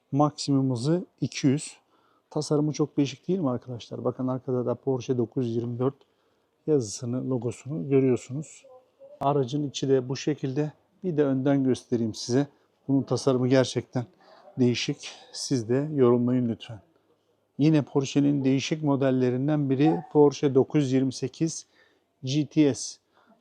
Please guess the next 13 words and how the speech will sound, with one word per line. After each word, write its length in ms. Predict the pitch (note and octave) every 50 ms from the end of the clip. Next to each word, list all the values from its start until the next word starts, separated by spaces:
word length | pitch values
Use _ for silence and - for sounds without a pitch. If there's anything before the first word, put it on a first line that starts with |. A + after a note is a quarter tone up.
| _ _ -
Bu 180 | D#3 D#3+ F3 D3
da 220 | D3 C#3 C3+ - - _ _ -
müzenin 640 | D3 C#3+ D3 D3 C3+ B2+ C#3 C3+ C#3 D3 D#3 F#3 - _ _
önemli 360 | - C#3 C#3+ D3 C#3+ D3 D3 C#3+
araçlarından 800 | C#3+ C3+ C3 A#2 - - C3 A#2+ A#2+ A#2+ B2 C3+ D3 D#3 E3+ E3 - _ _ _ _ _ _ -
biri. 320 | D3 C3+ C#3+ C#3+ D#3+ E3+ _ _ _ _ _ _ _ _ _ _ _ _ _ _ _ _ _ -
Bin 160 | C#3+ D3 D3
dokuz 220 | D3+ C#3+ - D3
yüz 100 | B2+ A#2+
doksan 400 | C#3 C3+ C3+ - - C#3+ C#3 D3
beş 220 | D3+ D#3 - - D3
yılında 260 | C3+ C3+ C3+ C3 B2+
üretilmiş, 800 | C3 B2+ C3 B2+ - - C3+ C#3+ D#3 E3+ - - - - _